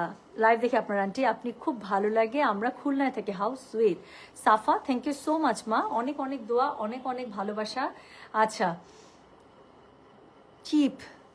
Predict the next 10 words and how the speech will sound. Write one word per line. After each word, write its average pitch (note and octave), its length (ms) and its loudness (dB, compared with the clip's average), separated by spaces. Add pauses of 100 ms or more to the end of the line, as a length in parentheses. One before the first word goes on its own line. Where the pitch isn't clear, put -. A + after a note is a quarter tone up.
(520)
ভাইরাল B3 440 12
হোক, G3 200 2
আচ্ছা G#3 200 0
এই B3 80 6
ক্যাটালগের B3 460 0
কথা C#4 140 0 (100)
বলতেছেন? C#4 440 2 (200)
আচ্ছা G3+ 200 -4 (100)
হ্যাঁ, E3+ 160 -6 (460)
হ্যাঁ, F#3 180 2